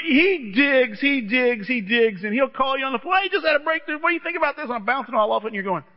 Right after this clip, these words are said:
you know, he's firing scripture after scripture at you, and this, this, like, yeah, you go, "That sounds good to me. Let me think about it."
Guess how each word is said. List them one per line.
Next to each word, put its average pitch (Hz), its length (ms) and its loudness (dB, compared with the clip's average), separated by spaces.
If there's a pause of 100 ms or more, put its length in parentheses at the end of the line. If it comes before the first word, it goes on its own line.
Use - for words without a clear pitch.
(1160)
you 180 100 -2
know, 185 80 0
he's 190 220 -2
firing 220 360 0
scripture 277 420 0
after 202 200 0
scripture 262 400 -2
at 233 180 2
you, 226 80 -2
and 208 80 -4
this, 262 240 -2
this, 226 180 -2
like, 226 180 0
yeah, 214 180 0 (640)
you 196 120 2
go, 202 80 2
"That 254 260 2
sounds 269 260 0
good 247 140 -2
to 226 60 -4
me. 240 120 -2
Let 226 100 -2
me 208 80 -2
think 226 220 -4
about 135 320 -6
it." 123 120 -20